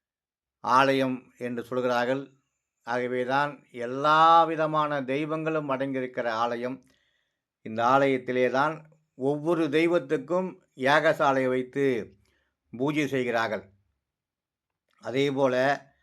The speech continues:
விநாயகர் லக்ஷ்மி கணபதியாக விளங்குகிறார். அவருக்கு யாகசாலையிலே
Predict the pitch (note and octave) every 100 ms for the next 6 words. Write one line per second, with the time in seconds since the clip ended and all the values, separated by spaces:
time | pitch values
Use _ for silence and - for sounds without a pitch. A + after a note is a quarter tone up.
0 | _ _ _ _ _ _ _ _ _ _
1 | _ _ _ - A#2 C#3+ E3+ F3+ E3 E3+
2 | D#3+ _ _ _ B2+ C3+ D3 - F#3+ G#3
3 | E3+ D#3+ D3 D3 C#3+ C#3 C#3 C3+ C3+ B2
4 | B2+ B2 A#2+ A2 _ _ - B2 C#3 C#3
5 | C3 C#3+ C3 G#2+ G#2+ - C3+ C3 C3 B2
6 | B2 A#2+ A#2 A#2